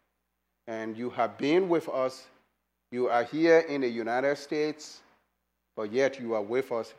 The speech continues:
in Liberia as well. And so we thank you so much for your support of us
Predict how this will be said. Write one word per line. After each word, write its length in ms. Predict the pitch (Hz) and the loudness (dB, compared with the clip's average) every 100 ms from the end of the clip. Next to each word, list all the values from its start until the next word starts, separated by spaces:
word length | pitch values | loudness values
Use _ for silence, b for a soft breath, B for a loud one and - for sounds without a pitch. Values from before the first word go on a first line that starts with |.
| _ _ - | _ _ -12
in 120 | 110 | -4
Liberia 540 | 110 107 110 110 107 - | -2 -2 -4 -4 -4 -6
as 240 | 113 107 110 | -10 -14 -10
well. 320 | 98 90 92 _ _ _ _ _ _ _ _ _ _ | -10 -10 -14 _ _ _ _ _ _ _ _ _ _
And 100 | 110 | -8
so 100 | 147 | -4
we 160 | 135 131 | -2 -2
thank 360 | - 175 185 | 2 4 4
you 80 | 180 | 0
so 320 | 160 - 175 | -4 0 0
much 240 | 160 131 131 | 2 2 0
for 180 | - 113 | -2 -4
your 140 | 107 | -4
support 480 | - 107 - 131 127 | -8 -14 -6 -2 0
of 140 | 113 | 2
us 360 | 127 135 143 | 2 2 0